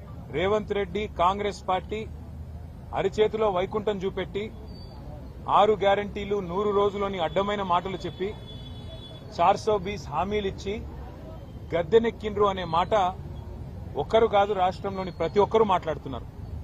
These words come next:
సరే, భాష కొన్ని సందర్భాల్లో కొంతమందికి కడుపు మండి, పంట ఎండి గట్టిగా వచ్చిండొచ్చు. అక్కడక్కడ ముఖ్యమంత్రి గారికి ఇట్లా మాట్లాడితేనే అర్థమవుతుందని చెప్పి కూడా,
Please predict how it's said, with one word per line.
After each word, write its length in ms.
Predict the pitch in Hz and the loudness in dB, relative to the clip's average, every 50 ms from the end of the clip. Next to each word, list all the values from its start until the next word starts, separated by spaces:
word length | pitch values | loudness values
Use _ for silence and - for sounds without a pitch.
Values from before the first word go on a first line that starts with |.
| - - - - - - | -8 -8 -8 -10 -6 -4
సరే, 140 | 185 190 190 156 139 143 | -2 -2 -2 0 4 6
భాష 240 | 165 196 - - 226 208 - - - - - - - - - - - - - - - - | 6 6 6 6 6 4 4 2 -4 -12 -12 -12 -12 -10 -10 -10 -10 -12 -12 -8 -4 -4
కొన్ని 160 | 180 196 190 - | -2 -2 0 0
సందర్భాల్లో 440 | 196 196 208 208 180 208 208 208 202 - | 2 2 2 4 4 4 4 4 4 2
కొంతమందికి 480 | 190 180 196 185 190 196 202 202 - 202 - - | 0 -2 -2 -2 -2 -4 -4 -6 -6 -8 0 2
కడుపు 280 | 180 190 208 196 196 202 190 190 | 4 4 4 2 0 0 0 0
మండి, 240 | 190 202 208 202 - - - - - - - - - - - - - - - - - - - - | 2 2 0 0 -2 -4 -8 -10 -10 -10 -10 -10 -10 -12 -12 -10 -10 -12 -12 -12 -12 -8 0 2
పంట 200 | 170 180 196 - 214 196 185 196 | 2 2 4 2 2 2 2 -2
ఎండి 220 | 202 202 202 190 - - - - - - - - - - - - - - - - - - 143 | -2 0 -2 -2 -2 -6 -10 -12 -12 -14 -14 -12 -12 -12 -12 -12 -12 -12 -10 -10 -6 -4 -2
గట్టిగా 320 | 160 - - 208 202 208 202 | -2 0 2 6 6 6 6
వచ్చిండొచ్చు. 500 | 196 - - 196 196 202 190 - - 202 214 226 - - - - - - - - - 156 | 6 2 -2 -2 0 0 0 0 -2 -2 -2 -2 -6 -10 -10 -10 -10 -10 -8 -4 -4 -2
అక్కడక్కడ 400 | - 202 202 208 202 208 208 214 202 185 180 - - - - - - - - 156 | 2 4 4 4 4 6 6 6 6 6 2 -2 -10 -12 -12 -12 -12 -10 -10 -10
ముఖ్యమంత్రి 460 | 156 - 214 208 220 214 - 214 - 214 | 0 0 2 2 2 0 -2 2 4 6
గారికి 200 | 208 208 - 185 | 6 6 4 -2
ఇట్లా 140 | - 190 196 190 185 | -4 -4 0 2 4
మాట్లాడితేనే 440 | 190 196 196 214 208 - 214 214 214 202 | 4 6 6 6 6 6 2 2 2 2
అర్థమవుతుందని 540 | 190 175 196 202 202 196 190 190 196 190 185 | 2 0 0 -2 -2 -4 -2 -4 -2 -2 -2
చెప్పి 200 | 185 170 180 180 185 | -4 -4 -2 0 4
కూడా, 160 | 190 202 185 | 4 6 6